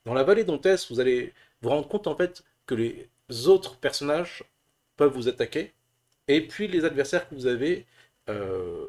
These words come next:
vous tueront facilement si vous n'avez aucun honneur aussi. Même en P V E. C'est une zone totalement J C J.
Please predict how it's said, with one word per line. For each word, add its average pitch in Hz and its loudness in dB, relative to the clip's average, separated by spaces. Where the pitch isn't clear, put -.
vous 113 -10
tueront 131 -4
facilement 143 -6
si - -14
vous 123 -8
n'avez 117 -2
aucun 123 -4
honneur 107 -4
aussi. - -16
Même 147 2
en 139 2
P 143 -6
V 123 -10
E. - -20
C'est - -20
une 143 -4
zone 190 4
totalement 160 0
J 143 -12
C 143 -4
J. - -16